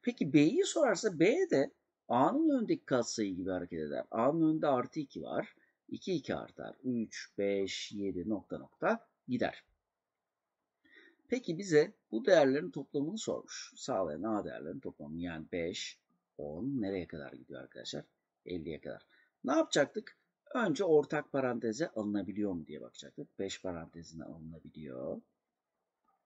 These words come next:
Burası işte birden n'e kadar toplam. N çarpı n artı bir bölü iki. Bir de burada beş var.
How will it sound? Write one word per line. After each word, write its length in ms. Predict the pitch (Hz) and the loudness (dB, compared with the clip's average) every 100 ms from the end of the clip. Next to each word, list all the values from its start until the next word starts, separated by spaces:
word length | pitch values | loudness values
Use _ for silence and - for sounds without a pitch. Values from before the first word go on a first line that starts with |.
| _ _ _ - _ _ | _ _ _ -20 _ _
Burası 340 | 151 151 139 | 0 2 2
işte 260 | 135 - 113 | -4 -2 0
birden 420 | 120 120 123 127 107 | 0 2 0 -2 0
n'e 140 | 104 104 | 0 0
kadar 360 | 95 76 60 | -2 -6 -10
toplam. 600 | - 69 - 80 110 156 - - | -12 -14 -10 -8 -6 -6 -10 -8
N 340 | 95 98 98 - | -6 -6 -8 -12
çarpı 540 | - 85 78 69 76 - | -10 -8 -8 -10 -14 -10
n 200 | 87 82 | -10 -10
artı 300 | 76 73 73 | -10 -14 -16
bir 220 | 69 80 - | -14 -14 -14
bölü 220 | 64 53 | -14 -12
iki. 280 | 92 - - _ _ _ _ | -12 -14 -20 _ _ _ _
Bir 60 | 247 | -4
de 120 | 131 | -2
burada 260 | 110 - - | -2 -6 -10
beş 300 | 50 - 71 | -10 -10 -10
var. 240 | 62 - | -6 -8